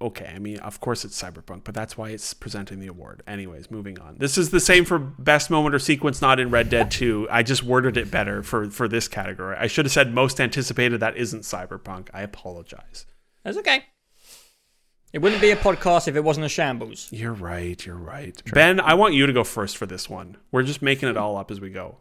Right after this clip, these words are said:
Speaker 3: Yeah.
Speaker 1: Originally, you were gonna be reading out these awards, but
Speaker 3: Best,
Speaker 1: it's
Speaker 3: best,
Speaker 1: too late.
Speaker 3: best moment or sequence not in Red Dead Redemption two?
Speaker 1: Yes. Do you
Speaker 3: This
Speaker 1: have, I want you to name something.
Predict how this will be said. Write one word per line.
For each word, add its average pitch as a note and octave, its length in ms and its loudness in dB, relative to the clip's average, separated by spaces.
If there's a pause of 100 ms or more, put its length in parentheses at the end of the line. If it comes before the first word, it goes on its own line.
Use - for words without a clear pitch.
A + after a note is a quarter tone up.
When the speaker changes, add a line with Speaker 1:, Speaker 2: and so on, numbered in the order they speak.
Speaker 3:
Yeah. B2 80 -6
Speaker 1:
Originally, D#3+ 320 4
you B2+ 160 2
were E3+ 120 4
gonna G#2+ 180 -2
be F#2+ 180 -8
reading G2 320 -6
out F#2+ 120 -8
these G2+ 160 -10
awards, F#2 360 -14
but F2 300 -12 (680)
Speaker 3:
Best, A#2+ 320 2
Speaker 1:
it's A#2+ 100 -10
Speaker 3:
best, B2 220 6
Speaker 1:
too C3 160 -2
late. - 320 -10
Speaker 3:
best A#2+ 220 4
moment A2+ 240 2
or G#2+ 40 0
sequence G#2+ 400 -2
not G#2 260 0
in G2+ 220 -4
Red G#2 160 -2
Dead G2+ 160 -4
Redemption G2+ 380 -6
two? A2+ 240 -6 (680)
Speaker 1:
Yes. - 500 -4 (240)
Do - 80 -10 (100)
you - 40 -10
Speaker 3:
This C3+ 380 6
Speaker 1:
have, C#3+ 180 4
I C#3 120 6
want D#3 240 6
you D#3+ 100 6
to D#3 100 6
name C3 280 6
something. G#2+ 440 -2